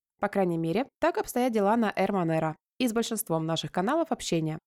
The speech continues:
Главный модератор получает согласие всех участников, а затем определяет курс. Мысли, излагаемые на наших платформах общения Air Monero, как бы являются лицом нашего сообщества, которое видно каждому. Наши модераторы более толерантны к людям, которые считаются нежелательными на других платформах.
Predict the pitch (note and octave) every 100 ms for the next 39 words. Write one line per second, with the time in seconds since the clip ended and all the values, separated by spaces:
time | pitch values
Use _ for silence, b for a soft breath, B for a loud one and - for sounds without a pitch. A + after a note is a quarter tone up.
0 | _ - G#3 G3 E3+ D#3+ D3+ D#3+ D#3+ C4
1 | E4+ - A3+ F#3 - F#3+ C#4+ B3 G#3+ A3
2 | A3+ G#3 - - F#3+ D#3+ D3 - D#3+ -
3 | A#3 E4+ - - F#3+ E3 F#3 A#3+ C4 E3
4 | D#3 E3 - - D3+ - _ _ _ _
5 | A3+ F3 D3 G#3 B3 C4+ C4+ C4 B3+ B3
6 | A#3 G#3 F#3+ - F#3+ - E3+ D#3+ - -
7 | - D#3 D#3 - F3 E3 D#3+ E3 A#3+ D#4
8 | _ _ E4 D#4+ D4 C4+ C4+ C4 B3+ B3
9 | C4 F3+ E3 E3 A3 F#3+ F#3 F3 E3 D#3
10 | D3 - E3 - F3 F#3+ A3+ G3+ G3 C4+
11 | - E3 D#3 D#3 D3+ D3+ _ _ _ A#3+
12 | E4+ - D4 B3 B3+ C#4+ C4 A3 A#3 A#3
13 | A3+ G3+ G#3+ G3+ F3 F3+ F3+ C4+ E4+ D4
14 | A#3 A3 D4+ D#4+ D4+ C4 C4+ C4 B3 A#3+
15 | A3+ F#3+ E3+ D#3+ D#3 D3+ D3+ D#3+ D3+ A#3
16 | - F#3+ - D#3 C#3+ -